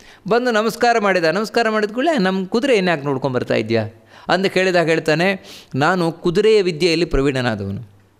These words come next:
ಹಿಂದೆ ಧರ್ಮರಾಜನ ಆಸ್ಥಾನದಲ್ಲಿ ನಾನು ಕುದುರೆಗಳನ್ನು ನೋಡ್ಕೊಳ್ತಾ ಇದ್ದೆ, ಅದಕ್ಕಾಗಿ ನಿಮ್ಮಲ್ಲಿ ಆಶ್ರಯವನ್ನು ಬಯಸಿ ಬಂದಿದ್ದೇನೆ.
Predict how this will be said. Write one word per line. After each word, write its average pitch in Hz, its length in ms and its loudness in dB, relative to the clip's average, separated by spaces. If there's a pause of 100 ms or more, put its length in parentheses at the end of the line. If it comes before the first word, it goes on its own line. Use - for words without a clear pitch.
(720)
ಹಿಂದೆ 220 760 0
ಧರ್ಮರಾಜನ 220 640 2
ಆಸ್ಥಾನದಲ್ಲಿ 196 720 2
ನಾನು 165 200 0
ಕುದುರೆಗಳನ್ನು 165 580 0
ನೋಡ್ಕೊಳ್ತಾ 113 520 -4
ಇದ್ದೆ, 110 300 -8 (560)
ಅದಕ್ಕಾಗಿ 135 460 0
ನಿಮ್ಮಲ್ಲಿ 143 360 0
ಆಶ್ರಯವನ್ನು 131 520 0
ಬಯಸಿ 120 300 0
ಬಂದಿದ್ದೇನೆ. 110 540 -4